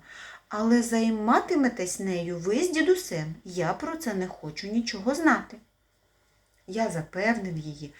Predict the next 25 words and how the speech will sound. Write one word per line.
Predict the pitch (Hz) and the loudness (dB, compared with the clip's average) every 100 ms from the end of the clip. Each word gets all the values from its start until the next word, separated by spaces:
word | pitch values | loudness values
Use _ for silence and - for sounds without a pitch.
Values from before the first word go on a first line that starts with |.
| - - | -20 -10
що | - 233 | -4 -4
про | - 190 | -2 0
Альфонсину | 175 170 185 180 180 247 339 311 | 0 -2 -4 -4 -2 2 4 4
ми | 190 208 | 4 0
подбаємо | - 196 156 156 143 147 147 156 - - | -2 -4 -4 -6 -6 -8 -8 -10 -14 -14
і | 226 | -4
що | - 220 | 0 0
вона | 190 185 190 269 | 0 -2 2 4
не | 254 | 4
завдаватиме | 226 185 170 170 160 214 285 262 | 2 -2 -4 -4 -2 -2 0 0
жодного | 208 190 254 302 311 | 0 0 0 2 2
клопоту. | 320 247 202 - 170 - 190 _ _ - - _ _ _ _ _ _ _ _ | 0 0 -2 -2 -10 -16 -20 _ _ -20 -20 _ _ _ _ _ _ _ _
Татові | 202 240 240 202 180 | -2 0 0 -2 -2
я | 175 | -2
мусив | 175 175 175 180 | -2 -4 -6 -8
заприсягнутися | 165 160 170 165 - 165 170 185 214 233 214 | -6 -6 -6 -6 -4 -4 -4 -6 -4 -6 -6
в | 196 | -12
цьому | - 180 190 196 | -8 -6 -4 -6
тричі, | - 170 185 196 165 160 _ _ _ _ - | -8 -6 -4 -6 -8 -10 _ _ _ _ -10
бо | 185 | -8
переконати | 190 175 170 175 180 165 160 | -4 -2 -2 -4 -4 -4 -4
його | 160 160 147 143 165 | -6 -4 -4 -4 -2
було | 208 214 160 | 0 0 0
не | 180 | -2
так | 240 160 | -4 -6